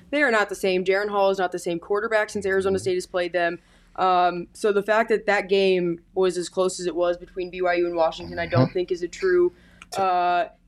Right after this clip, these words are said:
Speaker 1: comparison or
Speaker 2: Mm-hmm.
Speaker 1: a litmus test of sorts to look at these two and say, "Oh, well, here's how this game's gonna play out."
Speaker 2: Right.
Speaker 1: Um, I think Arizona State, as long as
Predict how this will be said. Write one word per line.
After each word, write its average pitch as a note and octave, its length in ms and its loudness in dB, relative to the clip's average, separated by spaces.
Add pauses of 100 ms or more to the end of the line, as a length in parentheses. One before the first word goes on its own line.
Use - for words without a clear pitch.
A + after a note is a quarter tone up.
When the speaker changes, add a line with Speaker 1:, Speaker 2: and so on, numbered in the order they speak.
Speaker 1:
comparison A#3+ 880 -2
or F#3 340 0
Speaker 2:
Mm-hmm. - 80 -4
Speaker 1:
a F#3 120 2
litmus G3+ 340 0
test - 320 -4
of E3 100 -6
sorts E3 380 -6
to F3 400 2 (100)
look G3 320 -2
at F3+ 80 -8
these G3+ 240 -10
two E3+ 180 0
and E3+ 120 -4
say, F3+ 200 -4
"Oh, E4+ 140 4
well, A3+ 80 4
here's B3+ 220 -2
how B3 60 0
this B3+ 180 -4
game's F3 240 -2
gonna F3 120 -2
play D#3 260 0
out." C#3 200 4
Speaker 2:
Right. F2+ 160 -8 (320)
Speaker 1:
Um, G3 420 0
I G#3+ 120 2
think B3+ 220 -2
Arizona A3+ 340 2
State, G#3+ 420 0
as F#3 140 -2
long G3 260 2
as F3+ 580 0